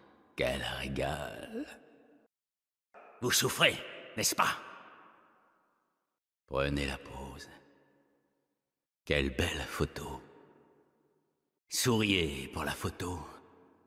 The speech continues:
Ne bougez pas pour la photo. Parfait.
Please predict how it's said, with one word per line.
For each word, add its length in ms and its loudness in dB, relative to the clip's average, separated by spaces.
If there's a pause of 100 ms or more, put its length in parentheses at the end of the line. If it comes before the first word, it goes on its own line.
(960)
Ne 200 4
bougez 340 0
pas 500 2
pour 120 2
la 80 -2
photo. 480 -8 (1500)
Parfait. 640 2